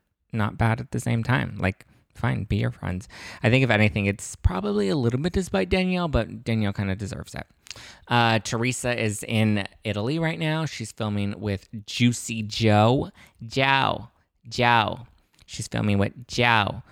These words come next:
They're in Italy, and the girls are there. Apparently, Nono's there, too. Oh, no, no, no, no, no. And according to reports, things are tense between the two of them, probably because, like, they're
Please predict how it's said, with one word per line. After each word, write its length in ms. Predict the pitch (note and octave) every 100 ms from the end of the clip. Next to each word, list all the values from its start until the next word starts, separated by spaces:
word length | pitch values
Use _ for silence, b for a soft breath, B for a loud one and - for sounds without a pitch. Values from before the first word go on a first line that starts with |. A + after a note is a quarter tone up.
| b b _
They're 140 | A2
in 80 | G2+
Italy, 540 | F2+ F#2+ F#2 F#2 F#2+ G#2
and 640 | G2+ F#2+ F2+ F2+ F2+ F2+
the 60 | -
girls 320 | F#2+ F#2+ G2+
are 80 | G2+
there. 380 | F#2 F#2 F2+ F2+
Apparently, 440 | - - G2+ G#2
Nono's 440 | G2 F#2 F#2+ F#2+
there, 180 | - F#2+
too. 400 | - F#2+ F#2 G2 -
Oh, 100 | D#3
no, 180 | E3 E3+
no, 200 | F3+ F#3+
no, 200 | G3+ F#3+
no, 220 | E3+ E3
no. 360 | E3+ E3 E3+ F3 B B
And 400 | A2 G#2 G2+ G2+ - _ -
according 400 | - A#2 A2 G#2+
to 40 |
reports, 520 | G#2 - G#2 G2 G#2
things 240 | - G#2+ G2
are 80 |
tense 340 | F2+ - G2+ -
between 360 | - - D3+
the 60 | D#3
two 220 | D3+ D#3+
of 80 | D#3+
them, 300 | D#3+ D#3 D#3
probably 560 | - B2+ A#2+ A#2 A#2 A2+
because, 500 | A2 - G2+ G2 G2+
like, 300 | F#2+ - - _ _ _ _ -
they're 280 | G#2+ G#2